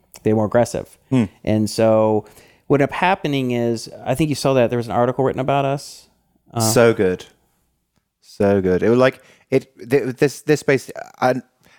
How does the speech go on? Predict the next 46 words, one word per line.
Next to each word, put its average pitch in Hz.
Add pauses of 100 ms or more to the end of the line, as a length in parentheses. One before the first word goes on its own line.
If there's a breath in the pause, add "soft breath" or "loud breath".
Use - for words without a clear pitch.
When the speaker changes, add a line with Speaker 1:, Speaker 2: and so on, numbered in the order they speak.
(120)
Speaker 2:
it, 143
this 196
is 175
classic 131
P 110
R, 160
basically. 95
It's 90
just, -
like, 104
a 90
great 117
article 95
about 95
exactly 104
what 98
you 95
do, 101
and 92 (380 soft breath)
it 110
described, 123 (560)
it -
described 135
the 113
scene 117
so 117
well. 107
It 90
just, - (340)
it 110
just, - (380)
it 117
really 123
showed 117
Jason 117 (540 soft breath)
in 131
the 131
room 113
and 101
a 104
whole 120
bunch 117
of 120
kids 113
just, -
like, 95